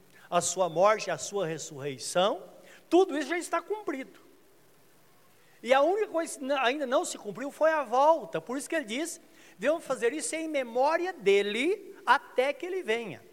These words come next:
Então ele é o centro do nosso culto, Jesus é o Senhor absoluto sobre todas as coisas, e hoje tudo está focado nele. Quando nós tomarmos o pão, consagrarmos ao Senhor,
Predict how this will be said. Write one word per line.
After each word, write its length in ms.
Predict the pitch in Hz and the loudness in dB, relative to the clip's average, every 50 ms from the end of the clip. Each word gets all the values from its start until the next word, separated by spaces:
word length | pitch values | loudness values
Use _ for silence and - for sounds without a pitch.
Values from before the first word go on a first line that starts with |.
| _ _ _ - - | _ _ _ -14 -12
Então 300 | 226 233 - 294 320 320 | -12 2 6 6 6 6
ele 120 | 330 320 | 4 2
é 80 | 339 349 | 0 0
o 100 | 359 339 | 0 -2
centro 920 | 339 - - - - - - 320 370 403 427 440 427 427 - - 415 403 | -4 -6 -6 -6 -6 -4 -2 -2 -2 -2 -4 -6 -10 -12 -10 -6 -6 -4
do 140 | 392 466 415 | -4 -4 -6
nosso 380 | 349 359 370 339 339 - - - | -6 -8 -10 -10 -10 -12 -16 -18
culto, 560 | - _ - 277 285 320 311 - - 320 302 - - - - | -20 _ -14 -12 -12 -12 -14 -14 -16 -16 -16 -16 -20 -16 -10
Jesus 520 | 190 165 262 277 262 214 202 294 302 269 | -6 -4 -2 -2 -2 -4 -6 -10 -6 -4
é 60 | 302 | -4
o 100 | 302 277 | -4 -2
Senhor 300 | - - 269 262 277 269 | -4 -6 -2 2 2 2
absoluto 540 | 262 254 262 233 - - 254 247 247 240 - | 2 2 -2 -4 -8 -8 -8 -10 -10 -8 -8
sobre 180 | - 233 208 190 | -8 -8 -6 -6
todas 220 | 214 214 202 180 | -6 -6 -6 -6
as 180 | 190 185 175 - | -8 -10 -10 4
coisas, 360 | - - 302 311 311 330 - - - - - | 8 8 8 8 6 0 -12 -14 -16 -14 -6
e 100 | 220 240 | 0 4
hoje 280 | 277 311 302 269 285 - - - | 6 6 6 4 0 -12 -10 -6
tudo 260 | - 370 403 415 403 | -2 0 0 0 0
está 280 | 330 - - - 294 262 | -4 -4 -2 -2 -2 -2
focado 680 | - - 262 233 - - - 269 269 285 247 277 285 302 | -2 -4 -6 -6 -4 -2 0 2 2 0 0 -4 -10 -10
nele. 920 | 277 247 240 247 247 247 247 262 262 240 196 170 160 156 143 117 - - - - _ _ _ _ _ _ _ _ _ _ _ _ _ _ _ _ _ _ _ _ _ _ _ _ _ _ _ _ | -12 -10 -10 -8 -4 0 4 6 6 6 4 2 -4 -6 -6 -8 -12 -16 -20 -20 _ _ _ _ _ _ _ _ _ _ _ _ _ _ _ _ _ _ _ _ _ _ _ _ _ _ _ _
Quando 240 | - 185 196 190 190 | -2 -2 -2 -2 -2
nós 580 | 185 175 185 214 220 240 240 - - - - - - - _ _ _ _ _ _ _ _ _ _ _ | 0 2 4 4 4 4 0 -4 -8 -12 -14 -18 -20 -20 _ _ _ _ _ _ _ _ _ _ _
tomarmos 460 | 160 156 151 185 220 240 247 254 233 | -6 -4 -2 -2 -4 -4 -6 -8 -12
o 80 | 262 | -10
pão, 320 | 269 - 165 135 117 110 104 - _ _ _ _ _ | -6 -6 -6 -6 -6 -10 -16 -20 _ _ _ _ _
consagrarmos 680 | - 170 170 156 - - 151 143 156 170 170 175 175 165 | -4 -4 -4 -4 -4 -8 -6 -4 -2 -2 -2 -2 -4 -4
ao 140 | 170 165 - | -6 -6 -6
Senhor, 460 | - - 160 147 131 120 113 120 | -8 -10 -8 -8 -10 -10 -12 -14